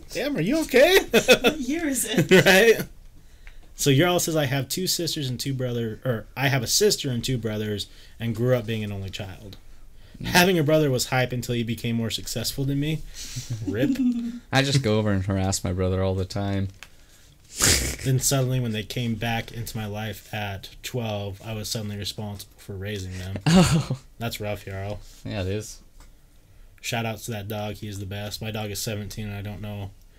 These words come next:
Speaker 1: how he is still kicking.
Speaker 3: Nah, crack a cold one with me. <laughs>
Speaker 2: Yeah,
Speaker 3: I mean,
Speaker 2: Austin's got my dog.
Speaker 3: I can't crack a new one. I still got a little bit left, boyo.
Speaker 1: Right?
Speaker 3: One forty. God, forties are cool. I just wanna sit on my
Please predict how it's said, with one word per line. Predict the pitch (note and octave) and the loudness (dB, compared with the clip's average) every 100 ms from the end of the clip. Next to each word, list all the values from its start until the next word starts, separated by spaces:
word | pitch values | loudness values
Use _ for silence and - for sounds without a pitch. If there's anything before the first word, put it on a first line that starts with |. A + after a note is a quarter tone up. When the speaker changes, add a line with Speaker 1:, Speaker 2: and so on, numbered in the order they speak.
| - - - | -20 -20 -14
Speaker 1:
how | G#2+ G#2+ | -10 -8
he | A2 | -8
is | G2 | -8
still | - A2+ | -8 -8
kicking. | - A2 A#2+ B2 G#2 - - - - - - - | -8 -8 -8 -8 -10 -14 -20 -20 -20 -20 -20 -8
Speaker 3:
Nah, | A#2 G#2 | -4 -2
crack | F#2 - A#2 G#2+ | -2 -2 -2 -4
a | |
cold | G2+ C3 A2+ | -6 -4 -2
one | F#2+ F#2+ | -2 -4
with | F#2+ | -4
me. | G#2+ A2 | -4 -4
<laughs> | B2+ | -2
Speaker 2:
Yeah, | - | -2
Speaker 3:
I | A#2 | -2
mean, | A2+ G2+ | -4 -4
Speaker 2:
Austin's | - - - | -6 -6 -6
got | - - | -6 -4
my | - | -4
dog. | - - - - - | -6 -6 -8 -8 -6
Speaker 3:
I | |
can't | - B2+ F#2+ | 0 0 2
crack | C#3 C3 | 2 2
a | A2 | 0
new | G#2+ B2 | -2 0
one. | G2+ | 0
I | G#2+ | -2
still | - A2 | -2 0
got | G#2 G#2+ | 2 2
a | |
little | G#2 A2 | 2 2
bit | A#2 | 2
left, | A#2 C3+ - - - | 4 2 2 -2 -4
boyo. | G#2 G#2+ A#2+ B2 - | 0 4 4 4 -4
Speaker 1:
Right? | A2+ A#2+ C#3 C3 - - - - - - - - - - | -6 -2 -4 -6 -14 -18 -18 -10 -6 -4 -4 0 0 0
Speaker 3:
One | A#2+ C#3 D3 | 2 2 2
forty. | - - A#2+ G2+ G2+ - - - - - - - - - - - - | 0 4 6 6 2 -2 -14 -18 -18 -18 -18 -20 -20 -20 -20 -20 -6
God, | - - | -4 -4
forties | - G2 G2 G2 F#2+ | -4 -2 0 0 -4
are | - | -8
cool. | - A2 G#2+ G#2 - - - - - | -4 -2 0 0 -2 -16 -20 -20 -10
I | |
just | A2 | -6
wanna | A#2 G#2 | -4 -2
sit | - - G#2+ | -2 0 0
on | G#2 | 0
my | G2+ G2 | 0 -2